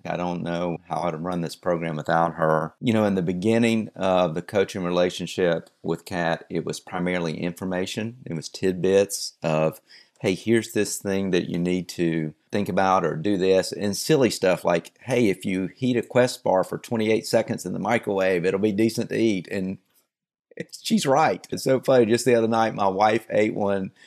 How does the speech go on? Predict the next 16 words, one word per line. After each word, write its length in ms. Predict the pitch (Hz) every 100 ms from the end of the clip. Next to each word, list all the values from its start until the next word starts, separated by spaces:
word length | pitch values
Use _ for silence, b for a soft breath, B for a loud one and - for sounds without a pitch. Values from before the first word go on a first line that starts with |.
| b
and 120 | 113 110
she's 200 | 123 113
like, 240 | 104 -
"You 80 | -
know, 160 | 160 165
Kat's 420 | - 170 151 -
right 200 | 156 165
about 260 | 123 104
that. 260 | - 95 92
You 80 | 107
know, 140 | 117
that's 160 | 113 120
actually 460 | 131 131 127 104 85
really 300 | - 117 117
decent." 540 | 101 117 123 104 85 -
So 260 | 113 107